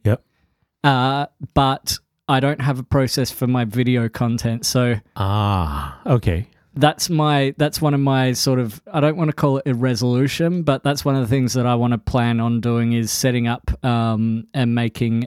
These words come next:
Speaker 2: a process so that it's really easy for me to record some more Oink
Speaker 1: Yeah.
Speaker 2: Digital content
Speaker 1: Okay.
Speaker 2: around podcasting,
Speaker 1: Mm-hmm.
Speaker 2: mostly because that's a lot of the stuff that's been doing pretty well on the channel.
Speaker 1: Yep.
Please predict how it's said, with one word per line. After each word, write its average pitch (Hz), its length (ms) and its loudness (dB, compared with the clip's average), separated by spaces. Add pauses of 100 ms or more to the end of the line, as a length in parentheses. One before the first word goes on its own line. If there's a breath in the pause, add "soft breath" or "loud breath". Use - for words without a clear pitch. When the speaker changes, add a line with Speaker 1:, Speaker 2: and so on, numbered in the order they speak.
Speaker 2:
a 127 60 -2
process - 840 -2
so 120 240 0
that 117 140 -4
it's 123 160 -12
really 123 360 0
easy 123 280 -2
for - 180 -8
me 120 200 0
to 120 120 0
record 117 600 0
some 117 480 -2
more 123 440 0
Oink 127 300 -2
Speaker 1:
Yeah. 143 100 4
Speaker 2:
Digital 117 280 0
content 117 560 -2 (320 soft breath)
Speaker 1:
Okay. 151 160 -4
Speaker 2:
around 156 560 2
podcasting, 123 1000 -2
Speaker 1:
Mm-hmm. 107 480 2 (180)
Speaker 2:
mostly 131 600 0
because 131 420 -2
that's - 440 -4
a 139 80 0
lot 127 200 0
of 120 100 -2
the 120 80 -4
stuff - 340 -6
that's - 280 -6
been 120 240 -2
doing 123 260 -2
pretty 123 220 -2
well 127 260 0
on 135 140 0
the 123 80 -2
channel. 214 500 -2
Speaker 1:
Yep. 101 160 2